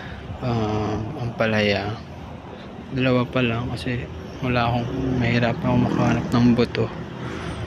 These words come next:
Naging mura yung nabibili namin. Itong isa malaki na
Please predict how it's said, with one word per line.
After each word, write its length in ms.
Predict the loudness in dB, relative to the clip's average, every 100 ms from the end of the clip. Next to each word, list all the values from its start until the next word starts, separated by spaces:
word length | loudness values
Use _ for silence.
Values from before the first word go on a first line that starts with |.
| -6 -6
Naging 680 | -4 -2 0 2 2 2 4
mura 400 | 4 4 4 0
yung 160 | -2 -2 -6 -8 -10 -12 -12 -14 -8
nabibili 720 | -2 0 0 -2 -6 -6 -4
namin. 400 | -2 -2 -2 -2 -6 -12 -14 -14 -14 -14 -14 -14 -16 -16 -16 -16 -12 -8
Itong 240 | -4 -2
isa 160 | 0 2
malaki 400 | 4 4 2 0
na 160 | 0